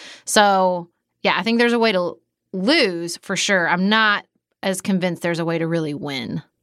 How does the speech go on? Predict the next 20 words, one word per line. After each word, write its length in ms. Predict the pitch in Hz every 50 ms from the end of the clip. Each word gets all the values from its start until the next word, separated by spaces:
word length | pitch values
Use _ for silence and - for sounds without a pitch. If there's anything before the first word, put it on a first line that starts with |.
| _ - -
I 40 | 208
mean, 320 | 214 214 214 208 208 - _ _ _ -
Hillary 340 | - 254 277 294 277 262
Clinton 440 | 233 - - 359 302 240 226 220 190
<laughs> 20 | 185
won 360 | 226 226 262 262 254 - -
all 220 | - - - 160 208
three 240 | - - - 277
debates. 720 | 247 - - 220 196 - - 302 320 - - 180 - - - - - - - - - -
So, 520 | - - - 320 285 - - 196 277 180 180 - - - - - - - - - 262
uh, 240 | - 247 240 226 220
even 240 | - 269 285 277 269
the 100 | 240 220
best 360 | 190 190 254 294 302 294 -
moments 840 | 233 233 240 294 339 320 254 220 202 196 185 - - - - - - _ _ _ _ _ _ _ _ _ -
can't 300 | - 233 220 220 208 -
produce 640 | - 226 208 185 208 220 208 202 196 190 190 - -
electoral 600 | - 190 190 190 170 - - - 196 190 180 170
successes 800 | 170 - 165 160 - 196 190 185 185 - 147 139 160 - - - - _ _ _ _ _ _ _ _ -
always. 580 | 196 190 190 160 139 - - - 165 - -